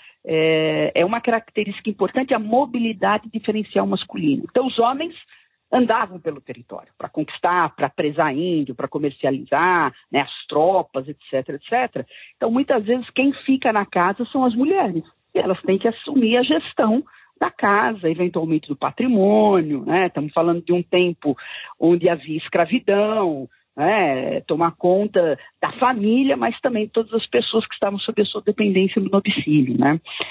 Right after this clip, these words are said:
Ou no fogo, essa é a expressão que se usa nas fontes, nas listas nominativas, né? O domicílio era chamado de fogo.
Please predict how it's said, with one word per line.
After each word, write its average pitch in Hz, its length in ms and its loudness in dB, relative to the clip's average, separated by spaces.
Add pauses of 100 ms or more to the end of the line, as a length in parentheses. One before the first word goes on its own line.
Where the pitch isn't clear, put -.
(180)
Ou 190 200 4
no 247 100 6 (140)
fogo, 160 420 4
essa 170 240 2
é 190 40 2
a 196 40 0
expressão 190 680 -2 (260)
que 196 100 -6 (120)
se 202 100 0
usa 185 260 2
nas 190 280 -4
fontes, 151 400 0
nas 147 200 2
listas 165 300 -2
nominativas, 165 800 0
né? 156 160 4 (340)
O 143 80 0
domicílio 170 720 2
era 190 140 2
chamado 190 440 0
de 190 120 -6 (160)
fogo. 139 440 0